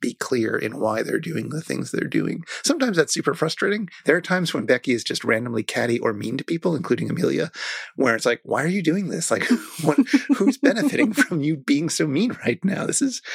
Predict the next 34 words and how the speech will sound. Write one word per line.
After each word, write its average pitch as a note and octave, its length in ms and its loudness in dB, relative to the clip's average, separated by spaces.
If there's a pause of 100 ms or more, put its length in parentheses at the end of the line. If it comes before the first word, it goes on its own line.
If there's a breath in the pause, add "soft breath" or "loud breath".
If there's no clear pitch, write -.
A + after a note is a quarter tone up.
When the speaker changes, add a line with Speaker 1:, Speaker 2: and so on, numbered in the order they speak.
(160 loud breath)
Speaker 1:
this D4+ 140 2
is E4 60 4
not E3+ 160 2
a D#3+ 60 2
very D3 240 2
smart D3 260 0
or B2 80 2
savvy A#2+ 340 2
thing. - 240 0
This G3 160 -4
doesn't G#3 180 0
seem F#3+ 200 2
like - 140 -2
a - 20 -20
very - 160 2
Becky F3 300 -2
thing - 180 -2
to D#3+ 80 -8
do." G#3 240 2 (340 loud breath)
Speaker 2:
Mm-hmm. A#3 300 2 (120)
Speaker 1:
But D3 140 4
there D3 160 2
are C#3 60 0
lots C#3 260 0
of A#2+ 120 -4
moments B2 380 -2
where G#2+ 140 0
it's - 140 -6
really A2+ 460 0
tantalizing - 880 -2 (340)
how G#2 460 -2 (240)
unclear A#2 640 0
her - 140 -4
motivations - 680 -4